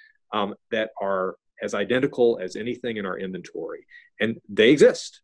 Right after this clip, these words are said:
So we could build more in that model without moving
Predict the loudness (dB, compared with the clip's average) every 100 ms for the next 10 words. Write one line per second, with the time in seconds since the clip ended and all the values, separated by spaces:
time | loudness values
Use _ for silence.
0 | _ -2 0 2 0 -2 -6 -4 2 4
1 | 4 0 -6 0 2 2 0 -4 _ -10
2 | -10 -6 -4 -4 -4 -6 -4 -2 -2 -2
3 | -6 -6 -6 -6 -4 -4 -6 -2 0 0
4 | -4